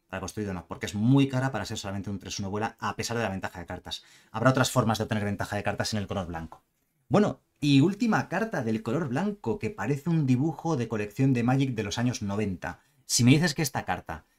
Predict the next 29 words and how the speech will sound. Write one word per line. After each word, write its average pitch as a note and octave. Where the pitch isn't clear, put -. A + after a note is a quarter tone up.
en A#2
la G#2
Tregua C3+
del A2+
Alba, G2
es B2
una B2
carta G2+
de, F#2
yo G#2+
qué -
sé, -
de F2+
alianzas G2+
o F#2+
de F#2
Fallen A#2
Empires G#2
o G2
de F#2+
Dark G#2+
o F#2+
algo A2
así, G#3
me G2
lo E2+
creo. F2
Por A2
dos, G#3+